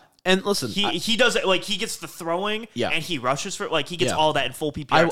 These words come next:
Speaker 1: will
Speaker 2: strategy.
Speaker 1: also st-, put out there, right, and I don't know how you feel about this, but I do like the receiving room. I think this is the best receiving room, assuming Odell stays healthy, that they've ever had.
Speaker 2: Mm-hmm.
Speaker 1: Marquise Brown clearly has not lived up to the hype, right, whether it's here or in Arizona.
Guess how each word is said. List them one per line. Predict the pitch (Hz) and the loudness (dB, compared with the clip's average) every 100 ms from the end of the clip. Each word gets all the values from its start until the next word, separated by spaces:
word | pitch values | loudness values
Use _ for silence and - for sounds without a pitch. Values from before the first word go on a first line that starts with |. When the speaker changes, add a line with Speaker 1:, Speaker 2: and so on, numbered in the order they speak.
| - 160 | 4 6
Speaker 1:
will | 170 | 8
Speaker 2:
strategy. | 165 | 8
Speaker 1:
also | 208 - 170 | 8 6 2
st-, | - - - | 2 -4 -8
put | - 143 | -4 -2
out | 113 123 - | 0 -2 -2
there, | 95 80 | -6 -4
right, | 85 92 - | -6 -6 -6
and | 101 | -4
I | 110 | -4
don't | 104 | -2
know | 98 | -2
how | 101 | -2
you | 95 131 | -2 -4
feel | - 92 | -4 -4
about | 85 78 - | -4 -6 -8
this, | 85 - | -10 -6
but | 104 - | -8 -6
I | 104 113 | -6 -6
do | - 175 220 | -2 -2 0
like | 135 127 - | 2 0 0
the | 117 | -4
receiving | 95 - - 139 127 98 | -2 -4 -2 0 -2 -4
room. | 95 - | -4 0
I | 139 | 4
think | 226 | 4
this | 196 | 2
is | 156 123 | -2 -4
the | 110 | -4
best | 123 127 117 | -2 -2 -2
receiving | 98 - 123 143 160 | -4 -2 -2 -2 0
room, | 165 180 | 0 0
assuming | 110 - 156 170 175 | 0 0 2 2 2
Odell | 131 135 120 127 | 0 0 0 0
stays | - 110 - | -2 -6 -4
healthy, | 101 117 156 165 | -6 -6 -6 -6
that | - 117 | -4 -6
they've | 120 110 | -4 -4
ever | 92 | -6
had. | 76 - 85 65 - - | -8 -8 -8 -8 -12 -14
Speaker 2:
Mm-hmm. | 123 117 135 | -12 -8 -2
Speaker 1:
Marquise | 151 - 165 | -2 0 -4
Brown | - 135 127 | 0 -2 -2
clearly | - 127 123 127 110 | -6 -4 -2 -2 -2
has | 107 95 | -4 -4
not | 98 98 82 | -4 -4 -4
lived | 98 90 | -6 -4
up | 92 - | -8 -8
to | |
the | 90 82 | -8 -8
hype, | 95 113 - - | -8 -10 -12 -8
right, | 95 107 | -6 -6
whether | 95 92 87 | -4 -4 -4
it's | 85 | -6
here | - 110 | -6 -6
or | - 80 101 | -6 -4 -4
in | 87 | -6
Arizona. | 80 85 92 135 87 | -8 -8 -6 -4 -6